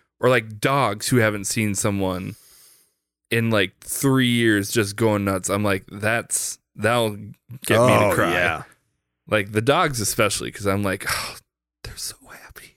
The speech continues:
Speaker 2: Yeah.
Speaker 1: I'm like, "Look at 'em." Like, like, that, such raw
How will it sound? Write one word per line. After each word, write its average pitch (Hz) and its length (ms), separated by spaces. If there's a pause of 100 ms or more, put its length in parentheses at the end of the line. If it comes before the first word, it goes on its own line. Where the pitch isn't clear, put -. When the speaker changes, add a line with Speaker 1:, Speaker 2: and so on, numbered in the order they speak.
(180)
Speaker 2:
Yeah. 359 680
Speaker 1:
I'm 151 80
like, 196 160 (140)
"Look 392 200
at 392 100
'em." 294 240
Like, 190 200
like, 135 300
that, 135 240 (200)
such - 420
raw 107 680